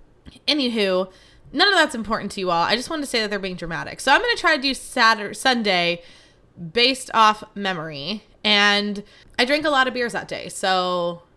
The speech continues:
there's that. Oh, she's alive. Uh, okay, so listen, I love an Oktoberfest. I really do. Um, it's so funny. My, uh, my girlfriend Kim and I were, like, looking for one to go to. We ended up going to the one in Livermore at Shadow Puppet,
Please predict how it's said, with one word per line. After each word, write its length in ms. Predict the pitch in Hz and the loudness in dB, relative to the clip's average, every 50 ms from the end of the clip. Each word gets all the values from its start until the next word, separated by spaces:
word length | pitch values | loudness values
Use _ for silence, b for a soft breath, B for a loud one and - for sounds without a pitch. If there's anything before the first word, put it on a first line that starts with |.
| _ _ _ _ - | _ _ _ _ -6
there's 240 | 185 220 220 202 | -2 -2 0 2
that. 160 | 202 180 160 - | 2 0 2 4
Oh, 220 | - 285 - - - _ _ _ _ _ _ _ _ _ _ _ _ _ - | 4 2 2 2 -4 _ _ _ _ _ _ _ _ _ _ _ _ _ -12
she's 240 | - - 208 180 196 | -6 -6 -4 -4 0
alive. 340 | 220 233 208 190 185 185 B B B B B B B B B B - | 2 4 4 4 2 0 B B B B B B B B B B 8
Uh, 200 | 277 285 285 - - 294 | 10 10 10 10 8 4
okay, 200 | 233 269 170 185 | 4 2 0 0
so 520 | - - - 302 269 262 254 254 - - - | -2 0 2 4 4 4 4 2 0 -4 -4
listen, 440 | 233 233 208 - - 135 151 175 - - - - - _ | -4 -4 -4 -4 -4 -6 -8 -10 -14 -20 -20 -20 -2 _
I 600 | 240 254 277 302 311 330 339 349 370 370 381 370 - _ _ _ _ _ _ _ _ _ _ - | 6 8 10 10 10 8 6 4 0 -2 -6 -8 -12 _ _ _ _ _ _ _ _ _ _ -14
love 340 | - 208 202 202 196 185 175 | -10 -2 0 2 2 2 0
an 80 | 185 | -2
Oktoberfest. 800 | 170 160 - - - - - 151 - - - - 208 - - - - B B B B B B B B | -4 -4 -6 -8 -12 -12 -12 -14 -14 -14 -14 -14 -16 -16 -18 -18 -20 B B B B B B B B
I 80 | - 233 | -4 -2
really 360 | 226 233 262 269 285 311 311 | 0 2 2 2 2 0 0
do. 520 | 254 269 247 233 220 214 214 214 214 226 - - - | 0 2 2 4 4 4 2 2 2 0 -2 0 0
Um, 380 | 208 202 196 196 190 190 196 - | 2 2 2 2 0 0 -2 -4
it's 180 | - 208 208 - | -6 -6 -4 -2
so 140 | - 277 277 | 0 0 2
funny. 360 | 294 269 247 240 233 220 - - | 2 0 0 0 -2 -4 -6 -8
My, 640 | 214 214 214 208 208 214 214 214 214 214 208 - - | -6 -2 0 0 0 0 0 0 -2 -2 -4 -4 -2
uh, 440 | 208 202 190 185 185 180 180 170 - - b b b b b b b - | 0 0 2 2 0 0 -2 -4 -6 -10 b b b b b b b -4
my 100 | 214 226 | -4 -2
girlfriend 400 | 226 247 262 277 - 294 254 240 | 0 2 2 2 2 0 -4 -4
Kim 160 | - 269 262 | -4 -4 -2
and 80 | 262 247 | 0 0
I 80 | 226 214 | 0 0
were, 140 | 190 208 | 0 -2
like, 200 | 196 196 190 185 | -2 -2 -4 -4
looking 420 | 190 196 202 214 220 - 247 226 214 | -6 -6 -6 -6 -6 -4 -6 -8 -6
for 140 | - 233 220 | -6 -6 -4
one 180 | 208 202 196 | -4 -4 -4
to 60 | 185 | -6
go 140 | 175 180 180 | -6 -6 -6
to. 160 | 185 - 247 | -4 -6 -6
We 120 | 233 240 247 | -4 -2 -2
ended 220 | 254 262 269 240 | 0 0 -2 -2
up 60 | 202 | -2
going 220 | - 226 220 220 220 | -4 -4 -2 -2 -4
to 100 | 214 220 | -4 -6
the 80 | 214 | -4
one 140 | 202 202 190 | -4 -4 -4
in 60 | 190 196 | -4 -6
Livermore 420 | 196 190 196 190 185 175 175 175 | -6 -6 -6 -6 -6 -4 -4 -4
at 160 | - - - | -4 -6 -6
Shadow 300 | - - 269 277 311 277 | -2 2 2 2 4 2
Puppet, 480 | - 202 208 - - 170 185 208 - | 0 -2 -4 -4 -2 -2 -2 -2 -4